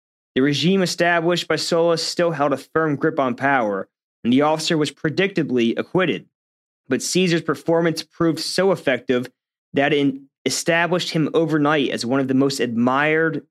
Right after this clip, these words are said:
orators in Rome. Already a war hero,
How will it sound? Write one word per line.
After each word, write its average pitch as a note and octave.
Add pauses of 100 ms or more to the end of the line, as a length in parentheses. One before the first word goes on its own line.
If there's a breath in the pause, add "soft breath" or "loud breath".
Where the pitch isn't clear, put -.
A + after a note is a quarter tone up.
orators C#3+
in A2
Rome. A2 (500)
Already F3
a D#3
war D3+
hero, F3